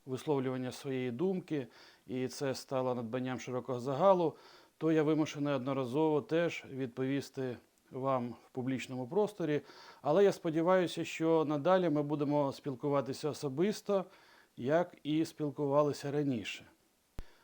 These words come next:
Розумію, що вас образило звернення протоієрея Євгенія Буркацького,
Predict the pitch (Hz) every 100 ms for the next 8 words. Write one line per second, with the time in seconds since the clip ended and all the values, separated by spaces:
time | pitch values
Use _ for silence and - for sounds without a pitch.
0 | _ - 147 156 190 196 185 160 160 147
1 | 165 160 - - - 160 151 143 123 127
2 | 127 123 120 - _ _ 127 110 123 139
3 | 123 123 120 117 110 - 120 131 135 135
4 | 113 139 185 185 165 170 170 165 160 160
5 | 147 147